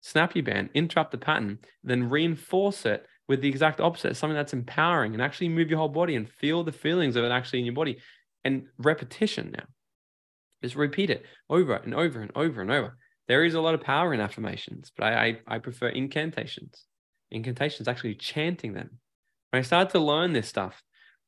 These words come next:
I, I, I flew, I, I, I was at an event in Cairns, Australia, and I flew to Hawaii right after this event. And I started learning about how to reprogram the mind.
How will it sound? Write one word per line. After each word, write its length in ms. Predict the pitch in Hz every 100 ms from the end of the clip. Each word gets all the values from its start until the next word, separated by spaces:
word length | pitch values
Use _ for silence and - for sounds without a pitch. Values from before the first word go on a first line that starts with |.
| _
I, 220 | 104 107 - -
I, 220 | 107 104
I 100 | -
flew, 500 | 107 - 151 165 120 - -
I, 160 | 113 -
I, 200 | 110 -
I 60 | 107
was 80 | 107
at 120 | 160
an 60 | 160
event 400 | 120 127 123 -
in 140 | 107 98
Cairns, 340 | - 123 107
Australia, 440 | 101 - 113 120
and 80 | 110
I 60 | 107
flew 360 | - 120 127
to 80 | 131
Hawaii 680 | 120 107 107 117 117 101 95
right 240 | 110 110 123
after 220 | 113 -
this 140 | 104
event. 300 | 101 117 123 - - _ -
And 60 |
I 40 | 104
started 300 | - 120 117
learning 320 | 117 139 135
about 160 | 110
how 60 | 107
to 80 | 104
reprogram 580 | 110 107 - 110 110 107
the 60 |
mind. 300 | 101 107 101